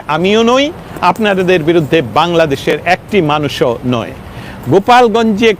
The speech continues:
কোনো সহিংসতা ঘটেনি যেটা আর্মির বিরুদ্ধে হয়েছিল। স-,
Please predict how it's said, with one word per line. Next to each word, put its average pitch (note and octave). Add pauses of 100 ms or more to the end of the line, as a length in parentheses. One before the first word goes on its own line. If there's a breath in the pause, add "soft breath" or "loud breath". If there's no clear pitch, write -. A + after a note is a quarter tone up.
(160)
কোনো A#3
সহিংসতা G3+
ঘটেনি G3+
যেটা F3 (120)
আর্মির D#3+
বিরুদ্ধে B2
হয়েছিল। G2 (680 loud breath)
স-, G3+